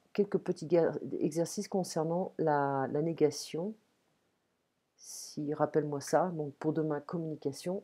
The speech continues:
et de la grammaire, d'accord ? Tu passes une excellente soirée, une excellente nuit et on se voit demain à sept heures quarante-cinq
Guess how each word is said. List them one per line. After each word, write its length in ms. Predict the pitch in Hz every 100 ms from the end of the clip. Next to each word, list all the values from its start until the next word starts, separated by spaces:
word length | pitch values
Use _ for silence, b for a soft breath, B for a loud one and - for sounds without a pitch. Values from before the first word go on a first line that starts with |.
| _
et 220 | 220 226 -
de 120 | 165
la 120 | 170
grammaire, 520 | 165 156 143 123 123 131 _ -
d'accord ? 380 | 135 180 190 196 b b b b b b b _
Tu 80 | 175
passes 300 | 208 202 208
une 100 | 190
excellente 680 | 185 - 180 170 170 - -
soirée, 560 | - 156 151 160 190 -
une 140 | 165
excellente 640 | 151 - 156 156 151 151 -
nuit 340 | 151 165 202 220
et 120 | 170
on 80 | 151
se 160 | 143 143
voit 180 | 139 151
demain 340 | 143 147 175
à 140 | - 143
sept 340 | - 139 -
heures 200 | 143 135
quarante-cinq 580 | - 131 131 - -